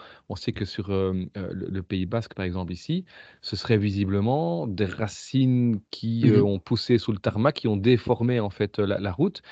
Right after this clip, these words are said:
Speaker 1: et que les coureurs, heu, qui ne faisaient pas spécialement attention à ce moment-là, bah, voilà, il suffit qu'il y en ait un ou deux qui soient un peu déportés, qui fassent un écart, bah, dans une descente de col, forcément, ça peut, heu,
Speaker 2: À
Speaker 1: faire plus
Speaker 2: quatre-vingt-neuf.
Speaker 1: grand feu des dégâts. Qui plus est, quand on a vu évidemment, heu,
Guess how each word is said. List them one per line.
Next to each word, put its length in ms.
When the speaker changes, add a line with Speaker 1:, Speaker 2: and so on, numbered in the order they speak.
Speaker 1:
et 80
que 60
les 80
coureurs, 580
heu, 220
qui 140
ne 40
faisaient 220
pas 140
spécialement 400
attention 360
à 60
ce 120
moment-là, 340
bah, 220
voilà, 180
il 60
suffit 220
qu'il 120
y 60
en 20
ait 120
un 140
ou 160
deux 280
qui 160
soient 160
un 60
peu 160
déportés, 420
qui 80
fassent 220
un 100
écart, 460
bah, 180
dans 140
une 160
descente 420
de 80
col, 320
forcément, 480
ça 160
peut, 160
heu, 140
Speaker 2:
À 60
Speaker 1:
faire 120
plus 120
Speaker 2:
quatre-vingt-neuf. 60
Speaker 1:
grand 60
feu 120
des 100
dégâts. 220
Qui 120
plus 240
est, 60
quand 200
on 120
a 60
vu 120
évidemment, 640
heu, 80